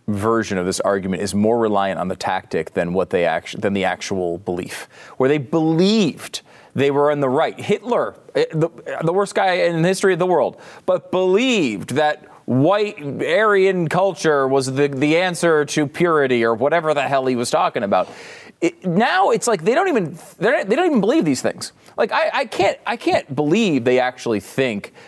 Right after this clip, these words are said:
there are no genders. They, they don't believe there's a hundred. This is all propaganda. They're making it up as they go along.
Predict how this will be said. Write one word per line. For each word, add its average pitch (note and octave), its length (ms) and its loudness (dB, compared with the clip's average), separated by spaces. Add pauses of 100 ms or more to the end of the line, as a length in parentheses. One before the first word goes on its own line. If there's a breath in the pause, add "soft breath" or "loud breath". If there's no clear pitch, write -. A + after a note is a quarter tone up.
there G2+ 180 2
are D#2+ 160 2
no D2+ 140 -8
genders. - 640 -2 (220 loud breath)
They, B3+ 200 -2
they D4+ 120 0
don't D#4+ 180 0
believe A#2 320 0
there's A2+ 160 0
a G2+ 40 2
hundred. A#2 360 -2
This C#4+ 160 0
is D4+ 100 -2
all C#4 240 2
propaganda. B3+ 640 0
They're E3+ 140 2
making A3+ 380 0
it A3+ 60 4
up G#3+ 120 0
as F#3 80 -4
they G3+ 80 2
go G#3 180 2
along. G3 460 0